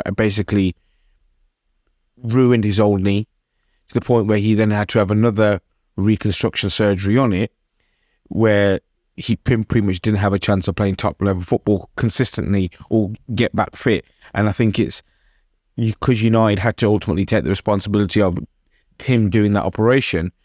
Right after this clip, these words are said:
because when he went for a third, a second opinion on it, um, he was told that, "Why did you have that operation done?" And he's like, "Well, the club told me to do it, or this is what I was advised by the doctors."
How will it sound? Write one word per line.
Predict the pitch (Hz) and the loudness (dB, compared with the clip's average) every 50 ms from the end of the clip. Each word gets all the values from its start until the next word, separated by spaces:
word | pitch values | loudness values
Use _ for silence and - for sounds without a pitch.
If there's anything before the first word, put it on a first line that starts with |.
| _ _ | _ _
because | - 104 120 107 | -6 -4 -2 0
when | 120 127 | 2 2
he | 127 | 2
went | 120 117 98 | 2 2 0
for | - 113 | 2 0
a | 110 101 | 0 0
third, | - - 117 110 104 - - - _ _ - | 0 0 2 2 2 2 0 -4 _ _ -8
a | - | -4
second | - - 113 - - 110 104 | -2 -2 -2 -2 0 -2 -2
opinion | 98 - - 131 120 107 95 92 92 | -2 0 0 0 2 2 2 2 0
on | 90 90 | 0 0
it, | 95 104 - _ _ _ _ _ _ _ _ - | 0 -2 -4 _ _ _ _ _ _ _ _ -6
um, | 104 104 104 101 101 98 98 95 95 92 92 87 - _ _ _ _ _ _ _ _ _ - - | -2 0 2 2 2 2 2 2 2 2 0 0 -4 _ _ _ _ _ _ _ _ _ -20 -12
he | - 110 113 120 120 | -6 -4 0 2 2
was | 113 110 101 | 2 2 0
told | - - 107 104 98 | 0 0 0 0 2
that, | 95 - - | 0 -2 -4
"Why | - 101 98 101 104 107 110 110 | -4 -4 0 2 2 4 2 2
did | 98 104 95 104 | 0 -2 -2 0
you | 101 98 | 0 0
have | 104 95 90 | 0 0 0
that | 101 90 69 | 0 0 0
operation | 98 - - 101 98 98 95 - 110 95 | 0 -2 0 0 2 2 0 0 -2 0
done?" | 85 95 95 | 0 0 0
And | 92 | 2
he's | 92 92 95 98 | 0 0 0 0
like, | 78 | 0
"Well, | 85 95 85 80 - _ _ - | 0 0 -2 -2 -4 _ _ -8
the | - 92 | -8 -8
club | - - 117 104 - | -2 0 -2 0 0
told | - 104 90 87 | 0 0 0 0
me | 87 | -2
to | - - 87 | -4 -2 -2
do | 87 80 | -2 0
it, | 71 - - _ _ _ _ - | -2 -4 -8 _ _ _ _ -4
or | - 101 | -2 -2
this | 98 98 90 - | 0 0 -2 0
is | 107 | 0
what | 104 101 | 2 2
I | 101 | 2
was | 92 85 | 2 0
advised | 85 90 98 95 95 87 | 0 0 2 2 0 0
by | - 95 87 | 0 0 0
the | 87 95 | 0 0
doctors." | 104 127 117 _ - - 69 69 - | 0 0 -2 _ -4 -6 -6 -6 -8